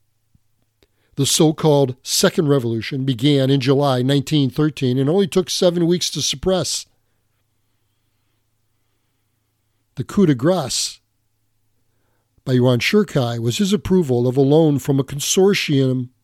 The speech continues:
of foreign banks. Six nations were behind the consortium: England, France, Germany, the United States, Japan, and Russia.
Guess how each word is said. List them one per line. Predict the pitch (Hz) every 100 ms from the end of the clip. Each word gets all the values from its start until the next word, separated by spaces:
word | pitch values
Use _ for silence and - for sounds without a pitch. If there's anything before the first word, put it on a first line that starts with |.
| _ -
of | -
foreign | - 151 139
banks. | 160 156 123 - - - _ _ _ _ _ _ _ _ _ _ _ _ _ _ _ _
Six | - - 208 180
nations | 180 190 139 131 143 - _ _
were | 143
behind | 143 135 160 151
the | 143
consortium: | 143 135 165 165 - 127 113 - _ _ _ _ _ _ _
England, | 165 160 190 208 - _ _ _ _ _ _ _ _
France, | - 143 156 185 - - _ _ _ _ _ _
Germany, | - 135 151 160 190 196 _ _ _ _ _ _
the | 127
United | 123 135 139
States, | 123 - 165 180 - - _ _ _ _ _
Japan, | - 139 135 151 170 180 - _ _ _ -
and | 160
Russia. | 160 - 127